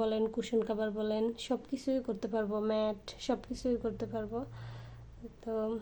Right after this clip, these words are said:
আশা করছি ভালো লাগবে আপনাদের কাছে ভিডিওটি। আমি এখন এটা আর বাড়াবো না, এই জন্য এই যে এখানে একটা বাড়তি চেইন করে সুতাটা কেটে দিচ্ছি। এই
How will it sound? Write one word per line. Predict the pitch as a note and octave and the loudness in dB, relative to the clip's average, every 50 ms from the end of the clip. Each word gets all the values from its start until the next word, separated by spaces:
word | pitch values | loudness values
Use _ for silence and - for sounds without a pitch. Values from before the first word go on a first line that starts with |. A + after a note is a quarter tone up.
| A3 - - - - C#4+ D4 C#4+ B3+ | -6 -10 -16 -18 -16 -10 -8 -6 -6
আশা | A#3+ - B3 A3+ | -4 -2 -2 -4
করছি | A3 G#3+ - - A#3 G#3+ G#3+ | -4 -2 -2 0 0 0 0
ভালো | A3 A3 A3 G#3+ | 0 0 0 2
লাগবে | A3 G#3+ G3+ A3 A3 A3 | 0 0 0 0 -2 -2
আপনাদের | A3 A3+ G#3+ G#3+ A3 A3+ | 0 -2 -2 -2 -2 -4
কাছে | G3+ - - A3 G#3 | -6 -6 -4 -2 -2
ভিডিওটি। | A3 G#3 G#3+ A3 A3 G#3 - B3+ C#4+ C#4 - - - - - - - - - - - - - - - - - - - - - - - D4 C#4+ | -2 0 0 0 0 0 0 -2 -2 -2 -4 -10 -20 -20 -20 -20 -20 -20 -20 -20 -20 -20 -20 -20 -20 -20 -20 -20 -20 -18 -16 -12 -10 -6 -2
আমি | B3+ A#3+ A#3 A#3+ A#3 | 2 4 4 4 2
এখন | A#3 - A#3+ A#3 A#3+ D4 E4+ F4+ - - D#4+ D#4+ D#4 C#4 | 2 0 0 2 2 0 0 -4 -8 -12 -12 -8 -6 -4
এটা | G#3+ G3+ A#3+ A3+ | -4 0 0 2
আর | A3+ A3+ G#3+ | 2 2 2
বাড়াবো | A3+ A3 A3 A3 G#3+ A3 A3 G#3+ | 2 2 2 2 2 2 2 2
না, | A3 B3 C4+ - - - - E4+ C#4+ B3 | 2 0 -2 -4 -10 -14 -12 -6 -2 0
এই | A#3+ G#3 G#3 | 0 0 2
জন্য | A3+ A#3 A#3 A3 G#3+ A3 B3+ C#4 C4+ - - - - - - - - - - - - - - | 2 4 4 4 4 2 0 -2 -4 -6 -10 -10 -12 -12 -12 -12 -12 -12 -10 -10 -10 -10 -10
এই | A3 G3 | -8 -6
যে | - A#3+ A3+ | -2 -2 -2
এখানে | G#3+ A3+ A#3 A#3 A3+ | 0 0 0 0 0
একটা | - B3 A#3 A#3 | 0 -2 -2 -2
বাড়তি | A3+ A3 - B3 A#3+ - | -2 -4 -4 -8 -4 0
চেইন | - B3 A#3+ A#3 - | 2 2 2 4 2
করে | C#4 C#4+ D#4 D#4 C4 - - - - - - - - - - - | 2 2 2 2 0 -2 -6 -12 -18 -18 -16 -16 -14 -12 -4 0
সুতাটা | - B3 G3+ B3 A3+ A#3+ A#3 - | 0 2 4 4 4 2 2 2
কেটে | C4 A#3+ - B3+ A3 | 2 2 2 2 2
দিচ্ছি। | A#3 G#3 - - - - - - - - - - - - - - - - - - - - - - - - - - - - - - - - - - - - - - - - - - - - - - - - - - - - - - - - - - - - - - - - - - - - - - - - - A#3+ | 2 0 0 -2 -4 -4 -4 -6 -8 -10 -10 -8 -6 -6 -6 -6 -8 -10 -10 -10 -10 -10 -10 -10 -10 -10 -10 -10 -12 -12 -10 -12 -12 -10 -12 -12 -12 -12 -12 -12 -12 -12 -12 -12 -14 -14 -14 -14 -14 -14 -14 -14 -16 -12 -8 -8 -8 -8 -8 -12 -12 -12 -12 -12 -14 -12 -12 -12 -12 -12 -10 -10 -10 -8 -6 -6
এই | A3+ | -6